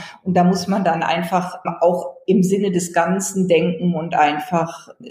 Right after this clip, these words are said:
sich das Behandlungskonzept durchs, durch den Kopf gehen lassen, sodass wir tatsächlich eher weniger die Endo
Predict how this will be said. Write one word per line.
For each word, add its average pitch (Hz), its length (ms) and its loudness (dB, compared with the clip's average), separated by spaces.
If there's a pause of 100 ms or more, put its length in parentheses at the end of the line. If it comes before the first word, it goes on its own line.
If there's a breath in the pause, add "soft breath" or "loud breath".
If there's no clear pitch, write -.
sich 180 240 -4
das 165 160 -6
Behandlungskonzept 160 1000 -2
durchs, - 460 -2
durch 156 340 0
den 160 140 0
Kopf 170 260 -2
gehen 165 180 0
lassen, 160 260 -2
sodass 170 380 0
wir 170 260 4 (440 loud breath)
tatsächlich 180 840 2
eher 170 300 4
weniger 196 440 4
die 190 160 4
Endo 190 640 0